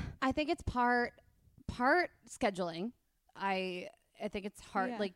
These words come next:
Speaker 1: dating-wise, I'm, I'm, like, pretty busy. It's also, like,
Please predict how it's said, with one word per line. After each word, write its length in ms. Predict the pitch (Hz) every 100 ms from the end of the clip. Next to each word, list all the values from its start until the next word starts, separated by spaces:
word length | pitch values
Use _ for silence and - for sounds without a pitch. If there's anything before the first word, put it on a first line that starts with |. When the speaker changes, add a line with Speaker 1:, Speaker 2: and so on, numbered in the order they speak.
| _ -
Speaker 1:
dating-wise, 520 | 190 190 196 190 190
I'm, 200 | 196 190
I'm, 220 | 202 190
like, 140 | 190 -
pretty 260 | - 202 214
busy. 380 | 180 180 190 - - - - _
It's 160 | 226 240
also, 360 | 220 262 285 302
like, 220 | 247